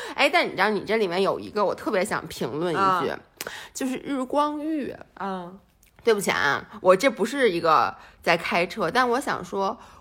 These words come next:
Speaker 1: 我晒日光浴能嗨。
Speaker 2: 啊，好多，哎，真的，
Speaker 1: 我晒，
Speaker 2: 真的。
Speaker 1: 我跟你说，
Speaker 2: 哎，我同学们，
Speaker 1: 我晒日光浴能高潮。
Speaker 2: 哎，你等会儿，等会儿啊，同学们，高，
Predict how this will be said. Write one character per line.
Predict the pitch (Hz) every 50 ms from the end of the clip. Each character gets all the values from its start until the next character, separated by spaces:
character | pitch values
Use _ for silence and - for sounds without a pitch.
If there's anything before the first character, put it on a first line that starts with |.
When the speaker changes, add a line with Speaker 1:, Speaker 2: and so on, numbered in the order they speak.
| - -
Speaker 1:
我 | 180 196 180 139 - 180
晒 | 175 - - 254 240 226
日 | 208 226 240 226
光 | 226 240 240 240 240 240
浴 | 247 247 226 180 156
能 | 165 151 165 165 214
嗨。 | 240 - - - - 254 247 233 226 233 240 240 - - - - - _ _ _ _ - _ _ _ - - -
Speaker 2:
啊， | 349 370
好 | 381 - 240 196 156
多， | 156 196 240
哎， | - 359 403 381 -
真 | - 359 381 427 427
的， | - 262
Speaker 1:
我 | 262 247 226 185 180 240
晒， | - 370 311 302 262 -
Speaker 2:
真 |
的。 | - -
Speaker 1:
我 | 202 220
跟 | 220 294 415
你 | 466
说， | -
Speaker 2:
哎， | - 466 320 392 -
我 | 440
同 | - - 269 269 311
学 | 320
们， | 320
Speaker 1:
我 | 277 233 226
晒 | 226 - 330 320 320
日 | 339 330 339
光 | 311 339 349 339 349
浴 | 339 320
能 | 277 277 311 392
高 | 403
潮。 |
Speaker 2:
哎， |
你 |
等 |
会 |
儿， |
等 | 330 320
会 | 311 311
儿 | -
啊， | 330 311 - 226 208 202 233 277
同 | - 311 349 339 339
学 | 339 311 311
们， | 320 302 269
高， | - 302